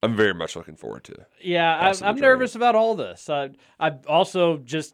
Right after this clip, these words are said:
Speaker 2: there's a part of me that people just crapped on the last season of Game of Thrones so much 'cause it didn't have the happy storybook ending that they all wanted wrapped up, needing a bow for 'em.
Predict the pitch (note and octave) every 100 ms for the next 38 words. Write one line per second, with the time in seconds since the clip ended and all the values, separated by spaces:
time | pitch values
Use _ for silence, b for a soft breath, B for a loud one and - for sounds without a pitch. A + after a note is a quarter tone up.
0 | _ D3 C3 A#2 D3+ D#3 D#3+ E3 E3+ C#3
1 | D3+ C#3 C#3 A#2+ - D3+ C#3 C#3 C#3+ C#3
2 | C#3 C#3 C3+ C#3+ C3 C3+ C3 C3+ B2+ C3+
3 | C3+ C3+ C#3+ C3+ C3 C#3 C#3+ A#2 B2 B2
4 | A#2+ C3 C3 A#2+ A2+ B2+ B2+ C3+ - C#3+
5 | C3+ C3 C3+ C3 C3+ C3+ C#3 C#3 B2+ C3+
6 | C3 B2+ B2+ C3 C3+ C3+ B B B -
7 | C#3+ C#3 - C#3+ C#3+ D3+ C#3 C#3 C3+ A#2+
8 | C3+ D3 D#3 D#3 D3+ D3+